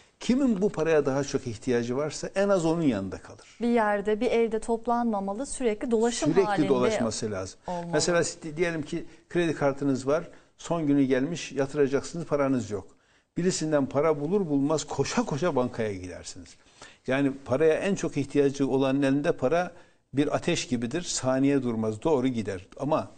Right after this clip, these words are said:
Speaker 1: uğradığı her, herkesin işini görür para.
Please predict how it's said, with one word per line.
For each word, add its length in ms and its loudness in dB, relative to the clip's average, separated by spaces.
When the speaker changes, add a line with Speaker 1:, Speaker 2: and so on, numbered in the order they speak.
Speaker 1:
uğradığı 460 2
her, 260 -2
herkesin 800 -4
işini 320 -4
görür 280 -10
para. 300 -16